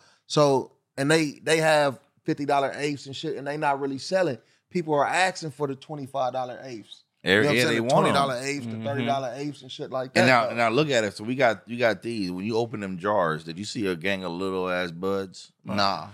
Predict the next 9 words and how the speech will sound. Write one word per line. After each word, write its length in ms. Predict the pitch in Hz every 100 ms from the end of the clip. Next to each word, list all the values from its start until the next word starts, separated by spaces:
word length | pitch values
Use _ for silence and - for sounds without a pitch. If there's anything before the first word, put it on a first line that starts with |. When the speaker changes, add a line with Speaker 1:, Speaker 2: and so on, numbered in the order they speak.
| - -
Speaker 2:
No, 180 | 110 107
Speaker 3:
nah. 20 |
Speaker 2:
because 320 | 95 101 98
we, 240 | 90 110
we 220 | 101 101 110
have 180 | 107
a 60 | 95
system 500 | - 147 156 107 98
where 300 | 98 95 92